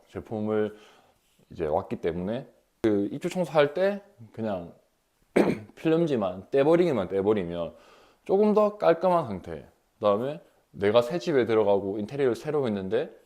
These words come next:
조명에 먼지가 묻지 않은 그 상태로 저희가 최대한 해드리고 싶어서 저희가 올해 들어온 제품 K 원, 그다음에 K 파이브, K 식스 제품은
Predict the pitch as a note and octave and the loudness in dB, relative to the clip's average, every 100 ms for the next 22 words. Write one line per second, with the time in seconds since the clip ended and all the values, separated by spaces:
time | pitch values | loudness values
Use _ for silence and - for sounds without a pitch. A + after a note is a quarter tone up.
0 | _ _ _ _ - G#2 A2 A#2+ F#2 F#2 | _ _ _ _ -10 -4 -2 -2 -2 -4
1 | F#2+ A#2 A#2 G2+ - A2 C3 - - D#3+ | -2 4 4 4 -8 -10 -10 -6 -4 -2
2 | E3 C#3 - C#3+ D#3+ E3 F#3+ D#3+ G#2 F2+ | 0 -2 0 -2 0 -4 0 2 2 2
3 | G2+ F#2 - C#3 C3 C3 B2+ - - - | 0 0 0 -2 2 2 2 -6 -20 -20
4 | _ _ _ _ _ _ _ _ _ - | _ _ _ _ _ _ _ _ _ -10
5 | C#3 C#3 D#3 C3 - B2 G2+ G2+ D#2+ - | -4 0 2 0 -4 -6 -4 -2 -2 -6
6 | - - G2+ G2+ G2 F2 E2+ A#2+ B2 G#2+ | -18 -4 2 6 6 6 4 2 4 6
7 | F2+ G2+ G2 F2 E2 - B2 C3 C3 - | 4 2 0 -2 -8 -6 -4 -4 -8 -6
8 | B2 A#2+ A#2+ A2+ B2+ D#3 E3+ - F#2 F#2 | -2 0 0 2 2 0 -10 -8 -4 -4
9 | F2+ - A2 G#2+ A#2 A2 A2+ D3+ E3+ E3+ | -4 -6 -6 -4 0 0 0 -2 -4 -4
10 | A2 C#3 B2+ G2 E2 - A2+ D#3+ | -6 -6 -8 -6 -6 -4 -2 -2